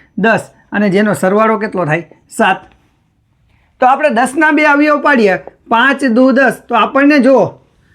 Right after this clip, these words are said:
બે અવયવ ઉપરથી ડાયરેક્ટ આપણને ખબર પડી ગઈ કે પાંચ ગુણ્યા બે કેટલા થાય? દસ, અને પાંચ વત્તા બે કેટલા થાય?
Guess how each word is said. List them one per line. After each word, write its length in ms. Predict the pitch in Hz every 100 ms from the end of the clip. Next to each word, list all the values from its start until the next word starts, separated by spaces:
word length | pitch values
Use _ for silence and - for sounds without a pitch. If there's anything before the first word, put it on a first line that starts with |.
| _ _ 160
બે 220 | 175 277
અવયવ 320 | 226 262 277
ઉપરથી 380 | 269 262 277 233
ડાયરેક્ટ 400 | 208 269 311 294
આપણને 320 | 302 285 269
ખબર 220 | 262 254
પડી 200 | 226 220
ગઈ 140 | 180 170
કે 300 | - - 226
પાંચ 580 | - 233 285 302 -
ગુણ્યા 440 | 220 240 262 262 262
બે 260 | 202 247
કેટલા 320 | 240 254 254 220
થાય? 180 | 233
દસ, 320 | 226 262 196 - _ _
અને 160 | 202 202
પાંચ 540 | 156 214 247 262 226
વત્તા 380 | 196 202 - 214
બે 200 | 185 208
કેટલા 300 | 202 185 185
થાય? 260 | 147 170